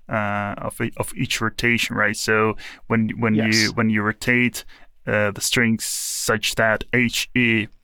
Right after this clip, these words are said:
Speaker 1: is in the beginning, then the T that preceded, uh, H E will be at the end, and that's the, the sequence of the last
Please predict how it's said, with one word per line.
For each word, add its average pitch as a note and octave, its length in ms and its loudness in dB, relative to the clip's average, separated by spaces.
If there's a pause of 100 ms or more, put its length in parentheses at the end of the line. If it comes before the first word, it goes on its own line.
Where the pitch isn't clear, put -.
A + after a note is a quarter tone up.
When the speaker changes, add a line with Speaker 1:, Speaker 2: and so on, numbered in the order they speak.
(140)
Speaker 1:
is A#2 180 0
in A2 120 4
the G#2+ 80 0
beginning, B2 540 4
then A2 180 2
the A2 200 -4
T C#3 440 2 (260)
that G#2+ 180 -4
preceded, C#3 680 0 (500)
uh, A2 240 0
H A#2 360 0
E A2+ 220 2
will A2 200 0
be A2+ 160 -4
at G#2 140 -2
the A2 180 0
end, G#2 300 0
and G2+ 240 -2
that's G#2 240 -4
the, G#2+ 300 0 (540)
the A2+ 80 0
sequence D#3 640 0
of A2 280 -2
the A2+ 160 2
last A#2 760 2